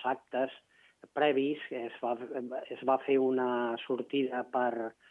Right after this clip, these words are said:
per conèixer el nou tram, el tram que s'ha,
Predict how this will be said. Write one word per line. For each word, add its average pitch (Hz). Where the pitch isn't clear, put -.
per 131
conèixer 139
el 135
nou 135
tram, 143
el 117
tram 123
que 120
s'ha, 117